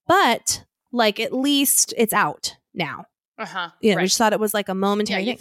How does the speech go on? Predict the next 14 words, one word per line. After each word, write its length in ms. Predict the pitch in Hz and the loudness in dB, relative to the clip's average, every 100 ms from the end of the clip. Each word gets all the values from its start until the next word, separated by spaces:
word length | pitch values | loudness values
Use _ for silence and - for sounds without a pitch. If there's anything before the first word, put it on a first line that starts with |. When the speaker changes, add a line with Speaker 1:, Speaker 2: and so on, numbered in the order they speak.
| 254 | -8
Speaker 2:
think 40 | 226 | -12
it's 120 | 226 | -12
a 60 | |
one-time 460 | 214 185 190 180 160 | -10 -10 -10 -10 -2
Speaker 1:
Okay, 180 | 453 - | 0 2
now 100 | 240 | 0
get 200 | 262 339 | 2 2
Speaker 2:
situation. 160 | 466 508 | 4 4
Speaker 1:
this. 280 | - - - - _ _ _ _ _ - | 2 -2 -4 -10 _ _ _ _ _ -20
Speaker 2:
Oh, 120 | 190 | -18
God. 280 | 160 139 139 _ _ _ _ - | -18 -20 _ _ _ _ _ -2
Speaker 1:
A 80 | 311 | 2
month 400 | 294 349 571 - | 4 2 2 0
ago, 420 | 202 156 - - | -2 -4 -14 -20